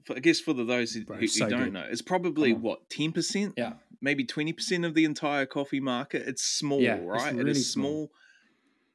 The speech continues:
Speaker 1: And it's, and it, and, and the people drinking it at home, the market worldwide is,
Speaker 2: Mm.
Speaker 1: is small, but it's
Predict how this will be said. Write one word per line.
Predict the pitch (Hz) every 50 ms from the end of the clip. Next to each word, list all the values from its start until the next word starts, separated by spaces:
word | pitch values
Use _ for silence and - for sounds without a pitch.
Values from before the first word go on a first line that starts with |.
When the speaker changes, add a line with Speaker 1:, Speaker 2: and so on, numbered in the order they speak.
| - -
Speaker 1:
And | 127 131
it's, | - -
and | - 135 120 120 120
it, | 113 - -
and, | 120 117 117 113 107 101 - _ -
and | 117 117 117
the | 110 113 - - _ _ -
people | - 160 160 - 151 131
drinking | - 131 127 127 131 127
it | 120 113 104
at | 92 -
home, | 107 107 107
the | 107
market | 104 110 117 120 123 - - 117
worldwide | 113 104 107 95 98 92 - 98 95 90 85 -
is, | - - 98 92 87 87
Speaker 2:
Mm. | -
Speaker 1:
is | 104 95 -
small, | - - 110 92 82 85
but | 101 107 107
it's | 101 - -